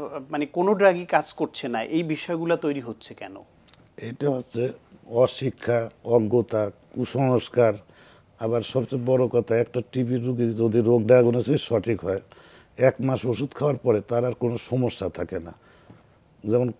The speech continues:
Speaker 2: যে সমস্যাগুলা তার ছিল, সবই শেষ হয়ে চলে যাবে। তখন সে মনে করে, "আমি তো সুস্থ হয়ে গেছি, ওষুধ কেন খাবো?" এই যে শিক্ষার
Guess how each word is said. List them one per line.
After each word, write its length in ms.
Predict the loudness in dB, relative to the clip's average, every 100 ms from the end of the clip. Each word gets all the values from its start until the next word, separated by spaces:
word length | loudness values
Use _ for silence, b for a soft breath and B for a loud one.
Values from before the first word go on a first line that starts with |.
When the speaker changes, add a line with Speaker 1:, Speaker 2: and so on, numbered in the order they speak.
| -14 -20 -20 -12
Speaker 2:
যে 280 | -2 2 2
সমস্যাগুলা 840 | 2 0 0 0 0 0 0 0
তার 180 | 4 2 2
ছিল, 300 | 0 2 2 -2 -2
সবই 320 | 0 2 0
শেষ 340 | -2 -4 -4 -4
হয়ে 200 | -8 -12 -18 b b b b b _
চলে 200 | 4 4
যাবে। 300 | 2 -4 -8 -10 _ 0
তখন 260 | 2 2
সে 160 | 4 4
মনে 220 | 6 4
করে, 140 | 4 4
"আমি 240 | 2 0
তো 120 | -2
সুস্থ 400 | -2 -4 -6 0
হয়ে 180 | 2 2
গেছি, 260 | 0 -6 -14 b b b b
ওষুধ 260 | 2 2 0 2
কেন 220 | 2 2
খাবো?" 320 | -2 -6 -6 -14 _ _ _ _ _ B B B B
এই 160 | 2 4
যে 140 | 4
শিক্ষার 480 | 2 0 0 4 6